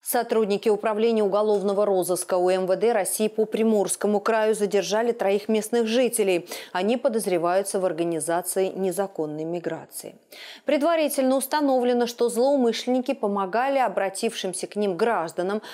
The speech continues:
одной из стран Средней Азии оформить разрешение на временное проживание в упрощенном порядке.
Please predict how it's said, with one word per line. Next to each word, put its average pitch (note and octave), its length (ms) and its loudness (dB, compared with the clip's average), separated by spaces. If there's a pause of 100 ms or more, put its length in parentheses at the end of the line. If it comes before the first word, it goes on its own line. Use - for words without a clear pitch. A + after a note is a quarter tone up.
(120)
одной A3 320 0
из A3+ 80 -2
стран A3+ 280 -2
Средней G3 520 0
Азии C#4+ 340 0
оформить A#3 580 0
разрешение G3+ 840 0
на G#3+ 220 0
временное G3 500 0
проживание F#3+ 840 -2 (140)
в G#3+ 80 -2
упрощенном F#3+ 640 -2
порядке. F#3 580 -4